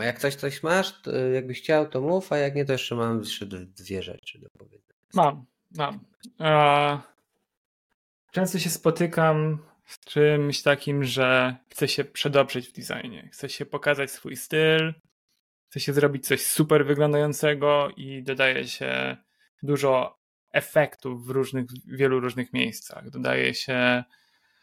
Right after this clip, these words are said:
Speaker 2: e, więcej czegoś wyjątkowego wszędzie. Tylko przez to, że to jest wszędzie, to nie jest wyjątkowe.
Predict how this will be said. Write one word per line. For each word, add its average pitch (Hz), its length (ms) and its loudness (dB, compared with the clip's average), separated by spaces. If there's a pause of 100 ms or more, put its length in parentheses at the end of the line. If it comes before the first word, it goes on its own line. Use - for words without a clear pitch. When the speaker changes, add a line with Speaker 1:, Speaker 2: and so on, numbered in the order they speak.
(500)
Speaker 2:
e, 131 460 2 (760)
więcej 160 340 2
czegoś 147 320 -4
wyjątkowego 139 880 2 (480)
wszędzie. - 400 -4
Tylko 135 400 -2
przez 147 200 -4
to, 156 100 4
że 131 80 0
to 147 100 2
jest - 380 2 (160)
wszędzie, 165 380 2
to 151 100 -2
nie 147 220 2
jest 135 180 4
wyjątkowe. 131 640 0